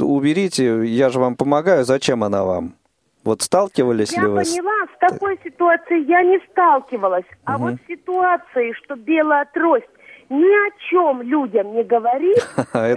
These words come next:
Speaker 2: это
Speaker 1: кстати, тоже, да.
Speaker 2: практически ска-, сталкивался постоянно.
Speaker 1: Я тут вот из своей практики буквально, м, сколько,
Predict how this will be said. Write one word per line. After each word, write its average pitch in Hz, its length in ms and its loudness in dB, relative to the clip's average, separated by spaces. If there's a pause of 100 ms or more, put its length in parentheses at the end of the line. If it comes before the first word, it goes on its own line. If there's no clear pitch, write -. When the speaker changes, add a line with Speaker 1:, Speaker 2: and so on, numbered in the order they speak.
(120)
Speaker 2:
это 381 100 -4
Speaker 1:
кстати, 143 440 -2
тоже, 127 280 -2
да. 120 80 -6
Speaker 2:
практически - 200 -12
ска-, 269 140 -6 (180)
сталкивался 294 640 -2
постоянно. 240 1200 0 (1300)
Speaker 1:
Я 151 200 2
тут 180 200 0 (140)
вот 147 360 -2
из 151 140 0
своей 156 320 0
практики 147 500 0
буквально, 127 920 0
м, 104 520 -8
сколько, 104 460 -4